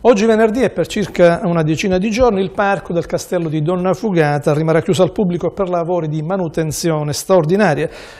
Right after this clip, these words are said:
Avverse condizioni meteo dei giorni scorsi, soprattutto il forte vento, hanno reso necessario predisporre alcuni interventi per mettere in sicurezza,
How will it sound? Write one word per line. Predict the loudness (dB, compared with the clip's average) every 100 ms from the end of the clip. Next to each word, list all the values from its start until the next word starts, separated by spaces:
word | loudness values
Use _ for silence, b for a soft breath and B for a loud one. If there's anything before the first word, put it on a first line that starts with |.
| B
Avverse | 2 4 4 2 -2
condizioni | -2 -2 -4 -6 -6 -6 -4
meteo | -2 -2 -4
dei | -6 -6
giorni | -2 0 0 0 -6
scorsi, | -8 0 6 6 4 -2 -2 -2
soprattutto | 0 -2 -2 -4 -2
il | -2
forte | -2 2 2
vento, | 2 0
hanno | 0 2
reso | 2 2 0 B B B B
necessario | -6 -2 -2 0 0 0 0
predisporre | 0 -2 -6 -2 0 0
alcuni | -2 -2 -2
interventi | 0 2 2 2 0 0 -2
per | -2 0
mettere | 0 0 -2
in | -2
sicurezza, | -2 2 2 2 2 2